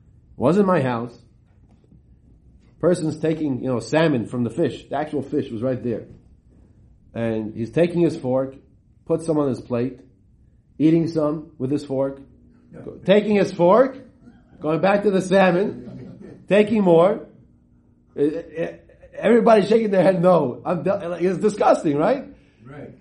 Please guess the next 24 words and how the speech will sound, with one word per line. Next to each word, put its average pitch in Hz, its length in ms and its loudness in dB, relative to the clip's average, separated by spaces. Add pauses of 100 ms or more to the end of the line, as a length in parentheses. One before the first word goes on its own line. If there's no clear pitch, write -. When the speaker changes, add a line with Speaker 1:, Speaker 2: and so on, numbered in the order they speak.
(140)
Speaker 1:
So - 460 0 (100)
we 185 180 6
have 233 300 4
to, 247 60 -10
we 208 120 0
have 220 300 4
to 233 80 -2
understand, 233 520 -2
Rabbi 196 240 0
Yisai, 143 360 -2
this 170 180 0
is, 170 140 -6
this 175 160 -4
is 170 120 -6
things 247 220 -2
we 196 100 -2
don't 202 180 -2
do, 214 300 -8
right? 180 340 0 (220)
We 151 120 0
don't 202 260 2
take 208 320 0
our 214 320 0
fork 165 560 -2